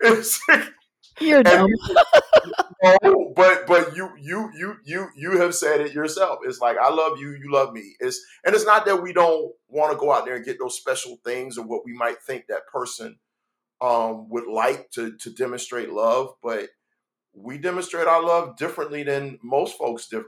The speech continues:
Speaker 1: demonstrate their love. I mean, you know, and, and how you express and experience love is different. Everybody has to understand how, you know, how, how it work in your house doesn't necessarily have to, is not how it's gonna work in my house.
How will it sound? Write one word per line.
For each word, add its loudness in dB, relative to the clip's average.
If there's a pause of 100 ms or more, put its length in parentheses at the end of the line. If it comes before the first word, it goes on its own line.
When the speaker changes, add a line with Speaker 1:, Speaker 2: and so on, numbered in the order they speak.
Speaker 1:
demonstrate -12
their -12
love. -12 (120)
I -10
mean, -16 (760)
you -8
know, -4
and, -10
and -6
how 0
you -12 (140)
express -6 (100)
and -8
experience -10
love -2
is -12
different. -10 (880)
Everybody 0
has -2
to -8
understand -10
how, -4
you -12
know, -6
how, -2
how 2
it -8
work -6
in -14
your -6
house -2
doesn't -6
necessarily -8
have -4
to, -8 (640)
is -6
not 2
how 4
it's -8
gonna -6
work -2
in -8
my -2
house. -12